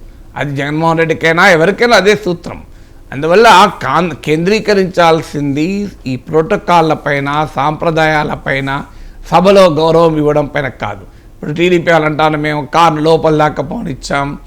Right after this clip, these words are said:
అని టీడీపీ వాళ్ళు అంటున్నారు. So, వైసీపీ వాళ్ళు అంటున్నారు, "ఆ, లేదు, లేదు, మమ్మల్ని ముందు ప్రమాణ స్వీకారం చేయించలేదు" అని వాళ్ళు అంటున్నారు. అసలు ఇదేం గోల? దీంతో ఏమన్నా ప్రజలకు వచ్చేది ఉందా? ఆంధ్రప్రదేశ్ ప్రత్యేక హోదా ఏమైనా వస్తుందా?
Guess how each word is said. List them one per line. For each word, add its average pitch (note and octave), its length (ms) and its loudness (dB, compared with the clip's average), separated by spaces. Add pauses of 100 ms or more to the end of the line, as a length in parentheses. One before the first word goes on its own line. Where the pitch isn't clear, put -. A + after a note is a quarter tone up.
(300)
అని A#3 140 0
టీడీపీ E3 440 0
వాళ్ళు B2+ 240 -4
అంటున్నారు. A#2 580 -12 (560)
So, B3 80 8
వైసీపీ G3+ 540 2
వాళ్ళు F3+ 260 2
అంటున్నారు, E3 560 2 (400)
"ఆ, F#3 160 4
లేదు, F#3+ 300 4
లేదు, F#3+ 180 4
మమ్మల్ని E3+ 440 0
ముందు E3+ 220 0
ప్రమాణ D#3+ 360 2
స్వీకారం D3 500 -4
చేయించలేదు" C#3+ 800 -4 (500)
అని C#4+ 100 2
వాళ్ళు D#3+ 300 2
అంటున్నారు. G2 400 -8
అసలు D3+ 200 -10
ఇదేం F#3+ 360 4
గోల? F#3+ 140 6
దీంతో E3+ 440 0
ఏమన్నా E3 180 2
ప్రజలకు D#3 400 -2
వచ్చేది C3+ 300 -4
ఉందా? C3 260 -8 (440)
ఆంధ్రప్రదేశ్ F3+ 460 0
ప్రత్యేక D3+ 320 -2
హోదా D#3+ 220 2
ఏమైనా C#3+ 180 0
వస్తుందా? D#3 400 -2